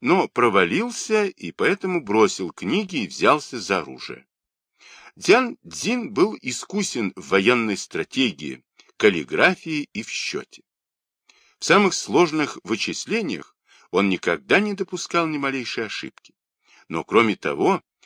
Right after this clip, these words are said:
он прекрасно владел пикой и палицей, а также искусством военного строя.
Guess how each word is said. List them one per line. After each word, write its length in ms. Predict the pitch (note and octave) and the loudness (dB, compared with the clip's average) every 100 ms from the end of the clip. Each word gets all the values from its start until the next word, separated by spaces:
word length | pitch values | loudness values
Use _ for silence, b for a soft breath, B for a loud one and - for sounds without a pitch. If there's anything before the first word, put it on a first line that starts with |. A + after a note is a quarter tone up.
| b | b
он 180 | - F2 | -4 -4
прекрасно 600 | E2 - F#2 A#2+ - F#2 | -6 -2 4 4 2 -6
владел 400 | E2 D2 G2 F2+ | -4 0 0 0
пикой 520 | - G#3+ D3 - A#2 - | -2 -8 -8 -8 -8 -10
и 100 | F2+ | -6
палицей, 760 | - F#3 A2+ - - D2 B1+ _ b b | 2 2 2 -8 -12 -10 -12 _ b b
а 80 | F#2 | 0
также 420 | G#2+ G2 D#2+ F#2 | 2 2 0 -8
искусством 720 | F2+ - - D#3 - - C3+ | -8 -12 -6 -4 -4 -4 -4
военного 520 | E2+ E2 E2+ G2 F2+ D#2 | -2 -2 0 -2 -4 -8
строя. 500 | - - D2 A#1+ | -12 -10 -8 -8